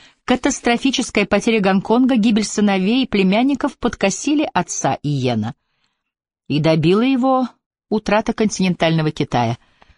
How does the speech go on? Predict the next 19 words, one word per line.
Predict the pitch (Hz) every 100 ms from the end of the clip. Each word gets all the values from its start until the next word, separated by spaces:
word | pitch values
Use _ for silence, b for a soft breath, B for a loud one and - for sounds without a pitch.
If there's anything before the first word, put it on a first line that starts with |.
| b _
На | 170
ее | 185 180
глазах | 170 165 156 175
события | - - 156 156 185 190
вокруг | 160 - 170
Суэца | - - 151 175 - 165
надломили | 139 143 151 165 170 -
Аластера | 143 147 143 - 135
Струана, | - - 147 147 170
который | 151 131 139 139 135 b b b b
так | - 151 165
и | 156 151 - _
не | 143 160
оправился | 156 139 143 135 139 - 151
от | -
поражения. | 165 170 202 156 107 b b b _
Невезение | 180 185 175 180 202 247
преследовало | 233 151 - 139 135 135 135 -
Аластера, | 139 131 - - 127